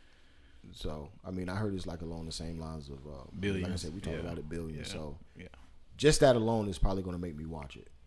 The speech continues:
Speaker 1: So just
Speaker 2: Mm-hmm.
Speaker 1: it being, getting that, that comparison. So, you know, I,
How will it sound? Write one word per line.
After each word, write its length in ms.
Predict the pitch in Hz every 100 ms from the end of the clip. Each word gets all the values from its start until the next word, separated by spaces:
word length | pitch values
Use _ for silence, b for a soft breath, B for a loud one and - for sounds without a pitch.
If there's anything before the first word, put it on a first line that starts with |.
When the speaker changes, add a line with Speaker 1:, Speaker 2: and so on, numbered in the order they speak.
| -
Speaker 1:
So 280 | - 82 90 90
just 200 | 95 98
Speaker 2:
Mm-hmm. 80 |
Speaker 1:
it 100 | 95
being, 360 | 85 87 85 82 -
getting 300 | 92 82 87
that, 220 | 85 82 - - - - - - -
that 160 | 80
comparison. 640 | - 82 85 78 - - 67 - - - -
So, 400 | - 69 60 - - - - - - -
you 120 | 82
know, 260 | 67 65 - -
I, 60 | -